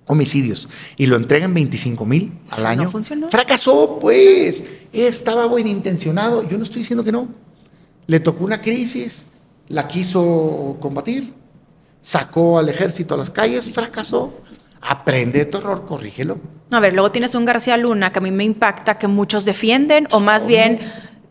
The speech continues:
Speaker 2: guardan silencio.
Speaker 1: ¿Cómo?
Speaker 2: Otorgando.
Speaker 1: Por él se, si el señor se coludió con el crimen organizado, por mí, que lo refundan en la cárcel. Así.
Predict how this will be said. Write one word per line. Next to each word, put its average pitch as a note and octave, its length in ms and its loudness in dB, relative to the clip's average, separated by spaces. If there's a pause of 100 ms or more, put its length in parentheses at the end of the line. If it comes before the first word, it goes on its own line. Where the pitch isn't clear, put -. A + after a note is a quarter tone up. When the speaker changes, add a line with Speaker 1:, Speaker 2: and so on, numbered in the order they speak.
(200)
Speaker 2:
guardan A3+ 400 4
silencio. A3 580 0
Speaker 1:
¿Cómo? F#3 560 -4
Speaker 2:
Otorgando. A3 800 2
Speaker 1:
Por C#3+ 360 -2
él F3+ 300 0
se, F#3 180 -6
si G3+ 180 0
el G#3+ 120 -2
señor G#3 800 -4
se F#3 220 -6
coludió D#3 720 -2 (120)
con D3+ 200 -4
el C3+ 100 -8
crimen E3 540 -4
organizado, C3+ 800 -8
por B2 320 -8
mí, G3 260 -6 (360)
que D3 120 -6
lo C3+ 120 -6
refundan F3 720 -8
en A#2+ 120 -14
la - 80 -20
cárcel. - 500 -18 (460)
Así. B2 760 -8